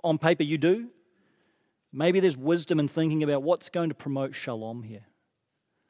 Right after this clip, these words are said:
What would be a cross-shaped form of wisdom that puts the other ahead of myself, that promotes the interests of the other person ahead of my own interests? How do I lay down my rights? That's what Jesus did.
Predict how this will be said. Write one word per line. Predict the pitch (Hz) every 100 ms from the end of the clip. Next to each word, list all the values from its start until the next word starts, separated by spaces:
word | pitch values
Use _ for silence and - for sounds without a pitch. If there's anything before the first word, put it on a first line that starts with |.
| _
What | 175 202
would | 214 151
be | 185 175 160 151 143 _ _ _ -
a |
cross-shaped | - - - 151 - - - _ _ - - 131 - - _ _
form | _ - 131 127 127
of | 127 107
wisdom | 117 123 - 113 117 - _
that | 143 -
puts | 165 -
the | 131 131
other | 147 165 160
ahead | 147 147
of |
myself, | 151 143 - 113 104 - _ _ _ -
that | 123 - _ _ _
promotes | - 131 135 -
the | 143
interests | 147 156 165 - - -
of | 147
the | 135
other | 143 147
person | 135 120 127
ahead | 120 127
of |
my | 123 123
own | 123
interests? | 120 135 - -
How | -
do | 190
I | 196
lay | 175 160
down | 139 131 147
my | 127
rights? | 107 101 - -
That's | 147
what | 135 110
Jesus | 131 123 -
did. | -